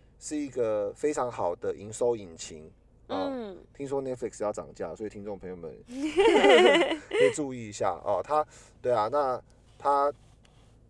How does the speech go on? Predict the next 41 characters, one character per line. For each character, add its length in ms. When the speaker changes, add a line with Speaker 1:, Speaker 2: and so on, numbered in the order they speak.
Speaker 1:
它 140
也 120
实 220
现 200
了 80
非 140
常 200
庞 240
大 200
的 300
用 180
户 160
数 220
之 140
后， 100
当 120
然 140
它 160
也 80
要 160
实 180
现 220
那 160
个 340
现 200
金 200
流， 280
Speaker 2:
嗯。 420
Speaker 1:
然 140
后 120
实 200
现 300
很 120
好 220
的 160
这 120
个 440
盈 180
余 120
回 220
报， 240